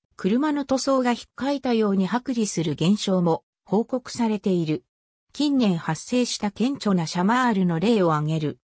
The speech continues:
二千五年八月八日に、バグダードで発生した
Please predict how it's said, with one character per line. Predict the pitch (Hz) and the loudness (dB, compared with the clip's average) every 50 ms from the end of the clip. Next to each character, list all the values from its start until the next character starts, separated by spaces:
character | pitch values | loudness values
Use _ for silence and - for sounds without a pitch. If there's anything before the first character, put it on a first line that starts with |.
| _ _ _ _ _ - | _ _ _ _ _ -4
二 | - 170 185 | -2 -2 -2
千 | - - 294 320 320 311 | 0 0 -2 0 0 0
五 | 277 254 | 0 2
年 | 220 254 277 269 | 2 2 0 -2
八 | 240 - 214 208 - 269 | -2 -4 -4 -2 -2 -2
月 | 269 277 254 - - | -2 -2 -4 0 2
八 | 226 226 226 220 214 | 4 4 4 2 2
日 | - 220 208 | 0 0 0
に、 | 190 180 185 - _ _ _ _ _ _ _ | 2 0 -2 -4 _ _ _ _ _ _ _
バ | - 165 165 | 0 0 0
グ | 175 247 302 285 | 2 0 0 2
ダ | 302 294 277 | 2 2 2
ー | 247 | 2
ド | 202 202 | 0 0
で | 180 175 | 0 0
発 | 170 160 170 - - | -2 -2 -4 -6 -4
生 | - 220 220 220 | -2 -2 -2 -2
し | 208 - - | -2 -4 -2
た | 196 185 185 | 0 -2 -2